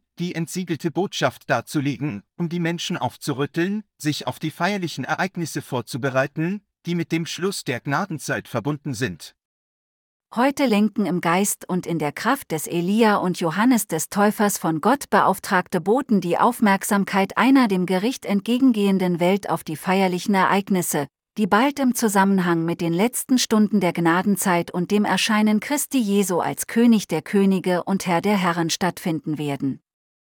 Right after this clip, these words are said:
Speaker 2: Bald wird jeder Mensch für die im Leib vollbrachten Taten gerichtet werden.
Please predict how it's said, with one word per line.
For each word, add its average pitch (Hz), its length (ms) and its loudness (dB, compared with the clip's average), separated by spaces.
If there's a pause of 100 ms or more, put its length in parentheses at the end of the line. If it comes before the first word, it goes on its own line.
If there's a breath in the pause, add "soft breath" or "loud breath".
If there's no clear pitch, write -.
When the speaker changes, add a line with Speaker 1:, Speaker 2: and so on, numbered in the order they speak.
(500)
Speaker 2:
Bald 247 320 2
wird 226 180 0
jeder 277 300 2
Mensch 202 340 4
für 170 140 -4
die 165 160 -6
im 160 120 -2
Leib 208 240 0
vollbrachten 208 640 0
Taten 202 420 -2
gerichtet 151 560 -6
werden. 139 400 -4